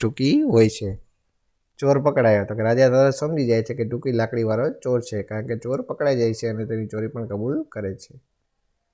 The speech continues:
ચાલો, આના ઉપરથી બોધ શું મળે છે? તો કે આ વાર્તા શીખવે છે કે ખોટું કામ કરનાર વ્યક્તિ ગમે એટલો હોશિયાર હોય, તેની ભૂલ ક્યારેક તો પકડાઈ જ જાય છે.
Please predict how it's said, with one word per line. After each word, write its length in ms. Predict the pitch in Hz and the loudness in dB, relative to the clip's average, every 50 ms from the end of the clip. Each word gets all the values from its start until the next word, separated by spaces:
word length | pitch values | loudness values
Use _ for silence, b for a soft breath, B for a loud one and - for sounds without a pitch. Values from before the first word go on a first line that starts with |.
| _ _ _ _ _ - | _ _ _ _ _ -6
ચાલો, 120 | 123 127 | -2 0
આના 180 | 127 127 131 135 | 2 2 2 2
ઉપરથી 280 | 135 131 135 131 - 139 | 2 2 0 -2 -2 -2
બોધ 260 | 131 123 127 131 131 | 0 0 0 0 0
શું 220 | - - 156 139 | -2 -4 -2 0
મળે 180 | 127 117 113 107 | 0 0 0 0
છે? 120 | 110 113 | -2 -4
તો 80 | 101 104 | -6 -4
કે 100 | - 113 | -4 -2
આ 100 | 110 113 | -2 0
વાર્તા 320 | 110 117 123 123 - 127 | 0 0 -2 -2 -2 -4
શીખવે 340 | 123 - - 151 - - 139 | -4 -4 -6 -8 -6 -6 -6
છે 120 | 127 131 | -6 -6
કે 100 | 120 120 | -6 -6
ખોટું 320 | 104 - - 120 113 123 - | -6 -6 -6 -4 -4 -2 -2
કામ 200 | 127 120 120 120 | 0 -2 0 0
કરનાર 280 | 123 120 120 120 117 | -2 -2 0 0 0
વ્યક્તિ 260 | 113 113 117 - 120 110 | 0 0 -2 -4 -4 -4
ગમે 260 | 107 110 113 120 123 | -4 -2 -2 0 -2
એટલો 220 | 120 120 117 117 | -2 -2 -2 -2
હોશિયાર 380 | 110 107 107 - - 117 117 120 | -2 -2 -4 -4 -4 -4 -2 0
હોય, 140 | 127 127 113 | 0 0 -2
તેની 220 | - 117 110 113 | -2 -2 -4 -4
ભૂલ 280 | 107 117 117 117 117 117 | -4 -4 -4 -4 -4 -2
ક્યારેક 280 | - 110 107 113 107 | -2 -4 -4 -4 -4
તો 80 | - 107 | -6 -8
પકડાઈ 400 | 101 - - 110 107 120 135 156 | -8 -8 -6 -4 -2 -2 -2 -2
જ 60 | - - - - | -4 -10 -10 -6
જાય 180 | 110 107 110 | -4 -4 -4
છે. 260 | 104 - 110 101 98 | -4 -6 -8 -8 -8